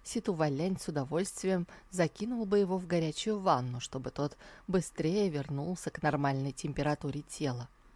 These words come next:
«Брат Шэнь», позвал он. Хотя Шэнь Джихэн не мог замерзнуть насмерть, он не отвечал. Ситу Вэлянь потер руки,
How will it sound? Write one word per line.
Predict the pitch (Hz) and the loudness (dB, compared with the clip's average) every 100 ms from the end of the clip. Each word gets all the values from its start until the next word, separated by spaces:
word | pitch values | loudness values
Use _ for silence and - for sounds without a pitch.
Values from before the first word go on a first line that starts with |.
| - - - - | -20 -20 -18 -6
«Брат | 139 139 135 | -2 0 0
Шэнь», | - - 214 151 - - - - | -2 0 2 2 -2 -18 -20 -6
позвал | 143 135 139 135 - | -4 -2 -2 -4 -2
он. | 170 139 127 - - - - - - | -2 -2 -4 -14 -20 -20 -20 -20 -2
Хотя | 220 220 214 | 0 2 2
Шэнь | - 190 165 | 2 2 2
Джихэн | 147 - 180 | 0 0 2
не | 160 | 2
мог | 143 175 220 | 2 0 -2
замерзнуть | 180 151 151 151 151 - | 0 2 2 0 -2 -2
насмерть, | 170 202 - 190 - - - | -2 -2 -2 -4 -4 -14 -12
он | - 196 | -2 0
не | 196 208 | 0 -2
отвечал. | - 240 226 - 143 127 - _ - - - - | -4 -4 -2 0 0 0 -12 _ -20 -20 -20 -12
Ситу | - 196 170 | -4 0 4
Вэлянь | 156 147 170 180 | 6 6 4 2
потер | 160 - 160 143 | 0 0 0 2
руки, | 180 226 - | 2 0 0